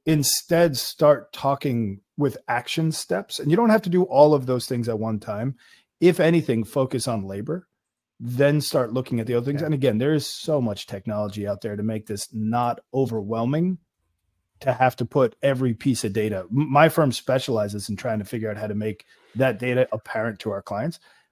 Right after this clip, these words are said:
Speaker 1: but that's only half the step. If they're not looking at it, who cares? Right?
Speaker 2: Yeah, and
Speaker 1: You
Speaker 2: I
Speaker 1: have to do something with it.
Speaker 2: I, I spoke with someone earlier, earlier this week who had some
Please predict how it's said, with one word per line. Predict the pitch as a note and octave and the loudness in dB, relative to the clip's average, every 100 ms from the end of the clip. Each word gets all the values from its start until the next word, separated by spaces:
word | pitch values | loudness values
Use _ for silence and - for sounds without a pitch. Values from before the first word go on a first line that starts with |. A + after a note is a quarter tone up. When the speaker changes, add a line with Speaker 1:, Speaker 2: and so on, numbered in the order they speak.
| - | 0
Speaker 1:
but | A#2 D3+ - | 8 8 10
that's | F#3+ A#3 | 8 8
only | C#4+ F#3+ | 6 6
half | A2+ C3+ - | 6 0 0
the | F2 | -10
step. | - - C3+ C3+ - _ | -10 -6 -4 -6 -12 _
If | D3 C#3+ | -2 4
they're | D#3+ | 6
not | A3 | 6
looking | C3+ F#3 G2 | 4 0 -4
at | F2+ | -8
it, | F2 | -8
who | - E3 | -4 -2
cares? | - - - - _ _ _ _ _ _ - | -2 -6 -12 -20 _ _ _ _ _ _ 4
Right? | C3 | 6
Speaker 2:
Yeah, | A#2 A#2+ | 6 4
and | D3+ | 4
Speaker 1:
You | C3 | 2
Speaker 2:
I | - D#3+ | 0 -2
Speaker 1:
have | D#3+ | -2
to | - | -8
do | F#2 B2 C3 | -10 -2 -2
something | - F2+ E2 E2 | -2 -10 -14 -16
with | C2+ | -18
it. | - _ _ _ _ - - _ | -20 _ _ _ _ -16 -16 _
Speaker 2:
I, | D#3 D#3 D3 | -2 0 0
I | |
spoke | C3+ - D3 C#3 - | -2 2 4 4 2
with | B2+ | 2
someone | C3+ A#2+ | 4 6
earlier, | A#2+ B2 B2 - | 6 6 6 6
earlier | C3+ C3 B2+ | 6 6 6
this | A#2 - | 4 0
week | A#2+ B2+ A#2+ B2 | 0 2 2 2
who | A#2 | 0
had | B2 A#2 | 0 -2
some | B2+ A#2 G#2+ | -2 -2 -4